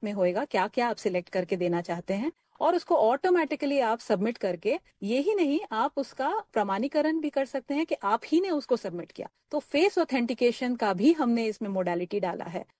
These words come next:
तो जो इसको receive करेगा, उसके पास ये भी proof होएगा कि ये बिल्कुल correct आधार की information है, इसमें forgery नहीं हुई है, कोई भी fraud नहीं हुआ है। उसके पास ये भी इसका digital proof रहेगा कि वो बंदा personally वहाँ पे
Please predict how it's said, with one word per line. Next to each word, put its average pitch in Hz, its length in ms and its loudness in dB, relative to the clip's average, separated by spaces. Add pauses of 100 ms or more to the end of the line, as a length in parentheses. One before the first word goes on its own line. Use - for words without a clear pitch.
(120)
तो 294 100 2
जो 247 340 6
इसको 349 340 4
receive 262 420 4
करेगा, 196 380 2
उसके 247 260 0
पास 330 300 0
ये 196 260 2
भी 277 140 4
proof 320 300 0
होएगा 302 260 4
कि 320 140 -2
ये 311 140 2
बिल्कुल 220 360 0
correct 196 420 -2
आधार 254 420 -4
की 269 120 0
information 262 540 0
है, 320 120 0
इसमें - 280 -8
forgery 208 420 -2
नहीं 269 220 -4
हुई 277 160 -4
है, 302 180 -4 (120)
कोई 226 160 2
भी 247 100 0
fraud 208 300 4
नहीं 254 200 0
हुआ 277 220 0
है। 330 180 -4 (140)
उसके 302 240 -4
पास 349 260 2
ये 214 220 2
भी 370 220 4
इसका 311 220 -2
digital 226 380 0
proof 226 260 -2
रहेगा 202 280 0
कि 311 140 -6
वो 285 120 4
बंदा 214 380 0 (220)
personally 294 540 6
वहाँ 226 380 0
पे 403 200 -2